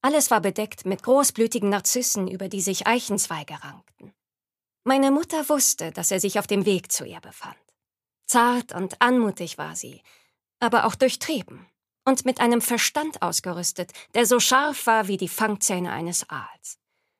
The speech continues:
Als er vor ihr stand, umhüllt von seinem goldenen Glanz, lachte sie ihn aus.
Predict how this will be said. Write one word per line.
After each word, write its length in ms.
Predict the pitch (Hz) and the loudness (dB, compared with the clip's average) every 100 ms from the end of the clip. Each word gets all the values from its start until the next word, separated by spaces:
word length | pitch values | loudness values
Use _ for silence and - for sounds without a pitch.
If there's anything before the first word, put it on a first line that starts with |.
| _ _ _ _ - | _ _ _ _ -2
Als 160 | 254 | 2
er 80 | 277 | 0
vor 220 | - 349 | 0 -4
ihr 220 | 311 196 | -2 -4
stand, 480 | 175 - 95 98 202 _ _ - | -4 -6 -8 -10 -14 _ _ 0
umhüllt 400 | 254 269 330 330 | 4 6 4 2
von 160 | 202 190 | 0 2
seinem 300 | 190 190 185 | 2 2 4
goldenen 540 | 233 269 247 214 196 | 4 4 2 2 0
Glanz, 500 | 208 190 160 165 - - _ _ _ _ _ _ | -2 -4 -4 -6 -8 -8 _ _ _ _ _ _
lachte 300 | 254 240 254 | 0 0 0
sie 100 | 247 | -2
ihn 260 | - 247 - | -2 -6 -6
aus. 480 | 180 139 - - | -12 -10 -12 -12